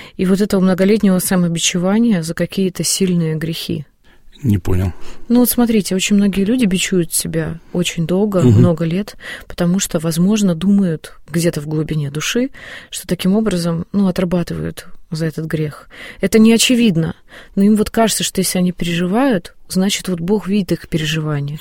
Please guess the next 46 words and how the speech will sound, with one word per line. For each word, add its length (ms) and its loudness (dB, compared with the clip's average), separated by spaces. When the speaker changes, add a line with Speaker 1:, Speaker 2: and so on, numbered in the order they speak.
Speaker 2:
Смо- 160 2
Speaker 1:
И, 100 2
и, 260 2
может, 380 4
это 80 -2
так 180 -2
и 60 4
есть, 320 2
отец 240 -6
Максим. 440 -4
Только 280 0
вопрос 320 4
в 60 0
том, 120 2
что 180 0
ты 120 -6
когда-то 400 0
теряешь 440 4
уже 140 0
берега 400 2
в 40 0
этих 200 -4
переживаниях, 720 2
Speaker 2:
А. 380 -2
Speaker 1:
и 20 6
это 240 4
уже 220 4
совсем 380 2
другую 320 4
форму 300 4
Speaker 2:
Вот 80 0
Speaker 1:
приобретает. 360 0
Speaker 2:
смотрите, 260 0
вы 160 4
родитель, 520 0
и 80 -2
у 60 2
вас 220 0
есть 200 0
дети. 340 -6
Вот 160 -6
представьте, 500 0
ваш 180 -2
ребёнок 480 0
что-то 560 -6
совершил 640 0